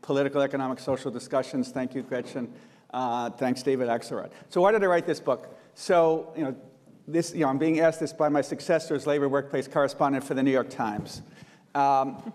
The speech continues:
so I covered labor workplace matters for nineteen years, and you're like, uh, you know, a little kid, you know, whose nose is a, up against a big aquarium, you're looking closely at it day after day, and you see certain things that maybe other people don't pay enough attention to. And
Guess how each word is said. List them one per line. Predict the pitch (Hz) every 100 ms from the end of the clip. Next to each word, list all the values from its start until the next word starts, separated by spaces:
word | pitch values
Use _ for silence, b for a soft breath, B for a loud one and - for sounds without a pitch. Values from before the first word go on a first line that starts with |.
| -
so | - 180 175
I | 175 175
covered | - 196 208
labor | 175 175
workplace | 165 160 160 156
matters | 151 147 147 -
for | - 139
nineteen | 135 139 139 165 160
years, | 127 117 131 165 - - - b b b _
and | 147 156
you're | 156
like, | 165 160
uh, | 156 143
you | 147
know, | 139
a |
little | 139 151 165
kid, | - - 170 143 117 -
you | 135
know, | 127
whose | 139 120
nose | 143 147 147
is | 135
a, | 139 - - - -
up | 147 160
against | 139 143 139
a |
big | 120 151 139
aquarium, | 139 147 147 139 135 131
you're | 131
looking | 139 139 139 131 -
closely | - 156 156 151
at | 131
it | 127
day | 151 143
after | 135 139
day, | 143 165 156
and | 147
you |
see | 139 - 208
certain | - 156 143
things | 143 143 135
that | 143 135 - B B B -
maybe | 143 160 151
other | 135 135
people | 139 147 139 131
don't | 131 -
pay | 143
enough | 135 127 139
attention | 131 214 226 208
to. | - 131
And | 131 -